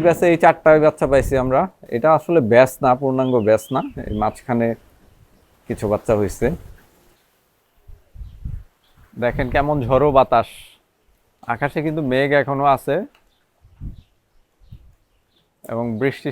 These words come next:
সারাদিনই হবে, আবহাওয়ার পূর্বাভাস সেটাই দেখাচ্ছে। আপনাদের ফার্মের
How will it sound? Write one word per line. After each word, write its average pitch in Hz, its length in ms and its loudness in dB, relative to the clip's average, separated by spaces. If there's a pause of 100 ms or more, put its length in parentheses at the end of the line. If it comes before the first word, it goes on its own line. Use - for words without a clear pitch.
সারাদিনই 135 560 2 (160)
হবে, 117 240 -2 (200)
আবহাওয়ার 120 420 0
পূর্বাভাস 123 500 0
সেটাই 117 340 0 (920)
দেখাচ্ছে। 110 440 -6 (180)
আপনাদের 120 380 -2
ফার্মের 123 320 2